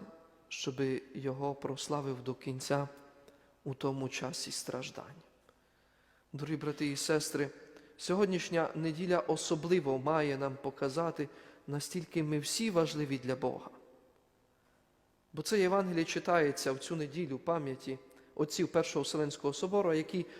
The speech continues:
уже в триста двадцять п'ятому році чітко вирішили, і ми з вами це молимося на символі вірою,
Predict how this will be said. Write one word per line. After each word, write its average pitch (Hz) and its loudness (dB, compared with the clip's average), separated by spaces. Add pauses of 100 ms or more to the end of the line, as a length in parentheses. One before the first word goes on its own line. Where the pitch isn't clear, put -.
(140)
уже 147 2
в 151 2
триста 202 2
двадцять 185 0
п'ятому 170 0
році 160 0 (840)
чітко 170 2 (560)
вирішили, 160 2
і 143 -4
ми 147 2
з 139 -6
вами 151 0
це 139 -4
молимося 147 0
на 131 -2
символі 131 -2
вірою, 156 -2